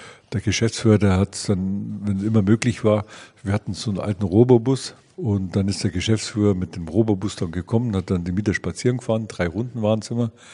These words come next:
Hinterher hatte ich immer Muskelkater, obwohl ich etwas trainiert bin, aber so einen alten Robobus zum Fahren ist schön, aber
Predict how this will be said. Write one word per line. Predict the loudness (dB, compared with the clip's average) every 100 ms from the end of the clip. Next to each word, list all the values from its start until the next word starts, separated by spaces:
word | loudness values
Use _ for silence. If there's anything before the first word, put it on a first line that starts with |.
| -20 -20 -4
Hinterher | 4 10 12
hatte | 12 8
ich | 2
immer | 0 4
Muskelkater, | 6 6 6 6 6 6 6
obwohl | 4 2 0
ich | 0 -6 -6
etwas | -2 0 -2
trainiert | -2 -2 2 0
bin, | 0 -6 -6 -20 -20 -20 _
aber | -8 -4 -4
so | -2 -4
einen |
alten | 0 -2 0
Robobus | 2 4 4 2 -2 -4
zum | -6 -2
Fahren | 2 2 0
ist | -6 -10 -4
schön, | 0 2 0
aber | -4